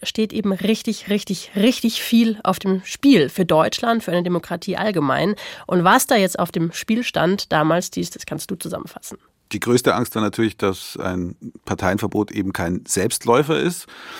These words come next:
Speaker 2: sondern dass es tatsächlich vielleicht auch schief gehen könnte und dass das dann eine richtige Blamage für den Staat wäre, wenn das Bundesverfassungsgericht dieses Verbot ablehnt und dass die N P D danach umso stärker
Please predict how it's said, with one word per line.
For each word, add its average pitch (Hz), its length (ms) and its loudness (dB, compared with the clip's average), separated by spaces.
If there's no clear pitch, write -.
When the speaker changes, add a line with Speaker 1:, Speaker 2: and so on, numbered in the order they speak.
Speaker 2:
sondern 104 720 -2
dass - 300 -8
es - 320 -10
tatsächlich 101 540 -4
vielleicht 98 340 -2
auch - 140 -8
schief 117 340 0
gehen 127 180 2
könnte 139 380 0
und 107 180 -2
dass 95 160 0
das - 180 -6
dann 98 120 -2
eine 90 120 -2
richtige 107 320 0
Blamage 90 500 -2
für 101 100 -8
den 90 160 -2
Staat 101 540 -2
wäre, 127 420 2
wenn 95 160 0
das 98 160 -2
Bundesverfassungsgericht 95 1040 -4
dieses 98 220 -4
Verbot 90 380 -4
ablehnt 139 600 2
und - 340 -4
dass 107 120 -2
die 110 340 0
N 101 120 -4
P 98 140 -8
D 90 200 -2
danach 104 460 -2
umso 123 220 -2
stärker 143 600 4